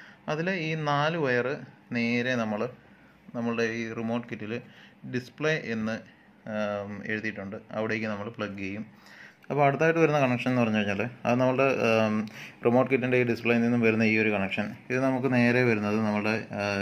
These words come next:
എഫ് ടി സീറോ സീറോ ത്രീയിലേക്കാണ്, അതായത് ഡീകോഡർ ബോർഡിലേക്കാണ് ഈ ഒരു കണക്ഷൻ വരുന്നത്. അപ്പോൾ അതിൽ നമുക്ക് കാണാൻ സാധിക്കും, ആ, സ്വിച്ച് എ, ബി, ഗ്രൗണ്ട് എന്നിങ്ങനെ ഇവിടെ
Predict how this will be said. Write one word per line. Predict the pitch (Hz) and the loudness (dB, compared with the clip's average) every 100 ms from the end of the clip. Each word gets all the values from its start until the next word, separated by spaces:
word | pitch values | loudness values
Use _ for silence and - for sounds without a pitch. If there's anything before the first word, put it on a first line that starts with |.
| 98 | -2
എഫ് | 107 - | -4 -2
ടി | 120 | -2
സീറോ | 113 110 | 2 0
സീറോ | 107 110 113 113 - - 110 107 | 2 0 0 -2 -8 -10 -6 -6
ത്രീയിലേക്കാണ്, | 101 110 107 107 101 98 | 0 2 2 2 0 -2
അതായത് | 101 107 120 - | -2 -2 -2 -2
ഡീകോഡർ | 120 110 113 | -2 0 -2
ബോർഡിലേക്കാണ് | 110 107 104 101 101 101 | -2 -2 -4 -6 -4 -4
ഈ | 101 | -2
ഒരു | 101 | -4
കണക്ഷൻ | 98 95 98 | -4 -4 -4
വരുന്നത്. | 95 101 98 110 - - - | -4 -4 -6 -6 -10 -18 -12
അപ്പോൾ | - 135 | 0 2
അതിൽ | 135 151 147 | 4 4 4
നമുക്ക് | 139 139 139 143 135 | 2 0 2 4 4
കാണാൻ | 127 123 127 | 4 4 4
സാധിക്കും, | 120 110 107 120 120 - - - | 2 0 2 0 -2 -12 -14 -2
ആ, | 117 110 | 2 2
സ്വിച്ച് | 107 123 110 - 135 113 - - - - - | 2 0 -2 2 2 2 -2 -14 -20 -20 0
എ, | 120 123 123 | 4 4 4
ബി, | 123 120 | 4 4
ഗ്രൗണ്ട് | 113 113 113 110 107 | 4 4 4 2 0
എന്നിങ്ങനെ | 110 110 110 110 110 | 0 2 2 2 2
ഇവിടെ | 107 110 | 2 2